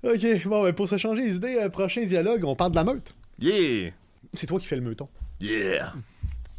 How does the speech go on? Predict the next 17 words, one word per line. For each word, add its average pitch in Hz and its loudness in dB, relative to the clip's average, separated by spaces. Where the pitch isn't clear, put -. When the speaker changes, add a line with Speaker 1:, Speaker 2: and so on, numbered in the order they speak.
Speaker 1:
Fait - 0
que, - 0
euh, 107 0
un 117 2
nouveau 143 0
dialogue, 123 -2
euh, 101 -4
fictif - -8
avec, 92 -10
euh, 98 -10
Franck - -10
Malenfant. 123 2
Speaker 2:
Yeah. 82 -6
Speaker 1:
Hey, 294 8
au 180 8
fait, 254 4
euh, 117 6